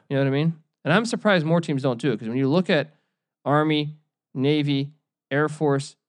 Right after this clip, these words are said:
and I think what, I think you're gonna see, e-, well, Georgia Southern, you can, you can say Georgia Southern with the exception of the past two years, extremely successful. Well, Army has just came up, but I'm saying I think if the triple option,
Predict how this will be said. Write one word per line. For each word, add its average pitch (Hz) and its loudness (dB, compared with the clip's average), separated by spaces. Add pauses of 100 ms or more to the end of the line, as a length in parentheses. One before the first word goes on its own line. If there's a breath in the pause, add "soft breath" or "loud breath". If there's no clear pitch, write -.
(120)
and 127 -4
I 120 -4
think 160 -4
what, - -6 (160)
I 127 -6
think 151 -6
you're 165 -2
gonna 151 0
see, 147 -4
e-, 151 2
well, 131 -2
Georgia 147 -2
Southern, 156 0 (560)
you 143 -4
can, 135 -2 (400)
you 143 -6
can 139 -6
say 123 -6
Georgia 123 -4
Southern 131 -4
with 131 -6
the 113 -12
exception 123 -6
of 110 -6
the 104 -6
past 123 -6
two 110 -6
years, 143 0 (360)
extremely 170 0
successful. 151 -4 (360)
Well, 139 2
Army 165 4
has 135 0
just 147 -4
came 135 0
up, 156 -2 (340)
but 131 0
I'm 127 -2
saying 160 0
I 127 -4
think 175 -2
if - -10
the 143 -6
triple 170 -2
option, 156 -2